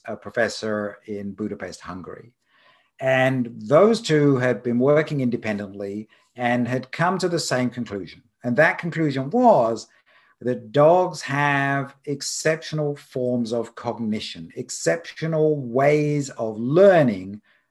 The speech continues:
about people. The dogs are so successful living with people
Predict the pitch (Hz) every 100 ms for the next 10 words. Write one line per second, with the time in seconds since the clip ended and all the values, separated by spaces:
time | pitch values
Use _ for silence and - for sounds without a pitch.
0 | _ - 127 110 151 139 135 131 - _
1 | - 110 - - - _ _ _ 113 101
2 | 143 151 165 147 - _ _ _ - 127
3 | 127 - 147 139 143 - 208 226 220 -
4 | 127 165 190 139 113 - 95 85 85